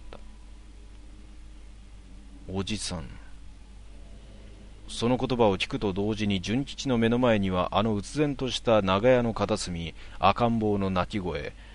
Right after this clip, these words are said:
赤茶けて妙に足にこびるような畳、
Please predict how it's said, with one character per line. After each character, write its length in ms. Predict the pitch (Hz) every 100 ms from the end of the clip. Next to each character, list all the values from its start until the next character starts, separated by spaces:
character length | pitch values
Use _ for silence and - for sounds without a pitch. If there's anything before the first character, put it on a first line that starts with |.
| -
赤 220 | 101 110 135
茶 100 | 120
け 120 | 113
て 120 | 98
妙 240 | 104 127
に 120 | 107 90
足 200 | 95 131
に 120 | 104
こ 140 | 110
び 120 | 120 135
る 80 |
よ 200 | 110 107
う 40 | 107
な 140 | 110
畳、 560 | 101 90 90 85 71